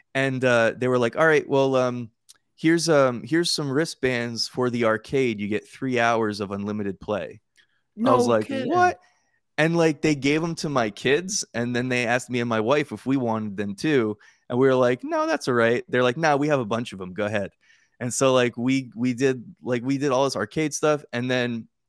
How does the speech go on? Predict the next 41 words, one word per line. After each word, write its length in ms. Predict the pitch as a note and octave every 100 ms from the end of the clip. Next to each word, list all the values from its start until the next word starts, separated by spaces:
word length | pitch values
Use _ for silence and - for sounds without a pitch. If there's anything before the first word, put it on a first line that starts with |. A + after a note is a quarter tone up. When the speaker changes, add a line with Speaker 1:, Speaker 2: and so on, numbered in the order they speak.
| _ - -
Speaker 1:
uh, 260 | A#2 A2 G#2
oh 100 | D#3
no, 120 | D3+
sorry. 300 | B2 D3 A2
It 60 | B2+
was, 240 | C#3 A#2 A2+
it 60 | D3
was 160 | C3
a 20 | A2
card. 420 | - C3+ G2+ F2+
It 80 | G#2+
was 160 | G#2 G2+
a, 160 | G2
like, 160 | F#2+ A2
a 40 |
little 200 | G#2 G#2+ F#2+
card 460 | - G#2+ F2+ F#2 -
for 200 | G#2+ G2
unlimited 440 | G#2 A2 G#2 G#2+
Speaker 2:
Mm-hmm. 20 |
Speaker 1:
arcade 460 | G2 G2+ A#2 A#2 C3+
for 80 | G#2+
three 220 | - A2+
hours. 340 | A#2 C3+ D#3 -
Speaker 2:
Wow, 440 | A2+ G#2+ G2+ F#2
Speaker 1:
And 160 | B2 C3
Speaker 2:
that's 140 | C#3
Speaker 1:
then 40 |
they, 120 | C#3 B2+
Speaker 2:
amazing. 160 | A2
Speaker 1:
and 140 | B2 C#3
then 120 | C#3
the 100 | B2+
wristband 640 | A2+ F3+ - C3+ C3 A#2 A2+
was 160 | A2+
for, 180 | - C3
like, 200 | A#2 G#2+
all 160 | G#2 A#2+
the 140 | A#2
other 180 | A#2 D3
stuff. 260 | - -